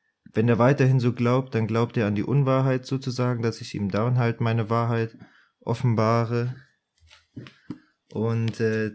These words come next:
den anderen Nebensatz hätte ich jetzt gern so formuliert, wie er hier drin stand. Ähm, und ich find den sogar.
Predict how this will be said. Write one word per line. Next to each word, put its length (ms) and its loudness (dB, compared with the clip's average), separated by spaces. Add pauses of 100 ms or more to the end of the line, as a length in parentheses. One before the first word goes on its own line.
(140)
den 80 -4
anderen 300 -2
Nebensatz 480 -2
hätte 160 -8
ich 100 -14
jetzt 240 -12
gern 300 -2
so 440 -2 (1300)
formuliert, 680 0
wie 140 0
er 60 0
hier 200 -4
drin 300 -4
stand. 440 -2 (1600)
Ähm, 640 0
und 320 -8 (120)
ich 400 -8
find 500 -8
den 220 -6
sogar. 680 -4